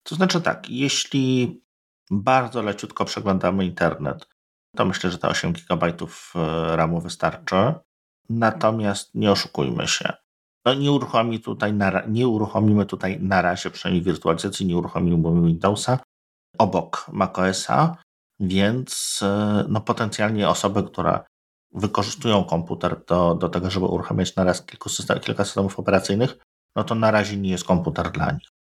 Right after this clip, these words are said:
To na pewno. Ale no to jeżeli, mm, jednak, jednak chcą mieć, e, komputer zamienny, no to mogą tą wirtualizację uruchomić gdzieś indziej i, i po prostu przejmować ekran, czy przejmować zasoby.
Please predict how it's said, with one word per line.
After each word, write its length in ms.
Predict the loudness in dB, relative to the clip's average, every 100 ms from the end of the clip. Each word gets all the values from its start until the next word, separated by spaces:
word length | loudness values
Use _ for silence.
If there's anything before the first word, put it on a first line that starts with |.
| _ _ _ -2
To 80 |
na 120 | 0 0
pewno. 600 | 0 -2 -2 -6 -8 -12 _ _ _ _ -8 0
Ale 260 | 2 2 0
no 80 |
to 520 | -4 2 2 2 -2 -10 _ _ -2
jeżeli, 680 | 2 2 4 4 4 2 -4 -20 _ _ _ -6
mm, 440 | -4 -2 0 0
jednak, 420 | 2 2 0 -2 -2
jednak 340 | 0 0 -2
chcą 260 | -6 -2 0
mieć, 480 | 0 -2 -6 -6 -4
e, 320 | 0 2 0
komputer 360 | 0 -2 0 0
zamienny, 360 | 0 0 0
no 140 | 0 0
to 140 | 0
mogą 260 | 0 0 0
tą 160 | 0
wirtualizację 680 | 0 0 0 -2 0 0 2
uruchomić 380 | 2 2 2 0
gdzieś 300 | -6 -6 0
indziej 400 | 2 4 4 2 _ _ _ _
i, 340 | 4 4 2 -6 _ _ _ _
i 80 | 0
po 120 | 0
prostu 260 | -2 -4 -4
przejmować 480 | 0 0 0 -2 -6
ekran, 420 | 0 2 2 0 _ _ _ _ _
czy 100 | 0
przejmować 440 | 2 2 2 0 -2
zasoby. 420 | -2 -2 -4